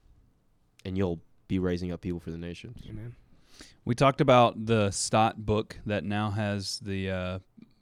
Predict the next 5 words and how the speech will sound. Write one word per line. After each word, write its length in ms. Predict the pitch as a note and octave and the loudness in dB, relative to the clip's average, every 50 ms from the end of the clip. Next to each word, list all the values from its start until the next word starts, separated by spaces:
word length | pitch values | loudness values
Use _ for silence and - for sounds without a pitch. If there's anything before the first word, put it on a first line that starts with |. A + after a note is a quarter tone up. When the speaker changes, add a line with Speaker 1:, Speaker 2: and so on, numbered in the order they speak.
| - - - | -20 -16 -14
Speaker 3:
uh, 360 | F#2+ F#2 F2+ E2+ E2+ E2+ F2+ F#2 - | -12 -10 -10 -10 -10 -10 -12 -12 -10
reflections 560 | - G#2+ - - A2 G#2 - - A2 G#2+ G2 | -10 -8 -4 -2 -2 -2 -2 -4 -4 -4 -6
from 380 | - - A2+ G2+ G2 G2 F#2+ G2 - - - - - _ _ | -6 -6 -4 -4 -2 -4 -6 -8 -10 -14 -18 -20 -20 _ _
Chris 180 | - B2+ B2 - | -4 -4 -2 0
Wright. 180 | A#2+ G#2+ A2+ A2 | 0 0 0 0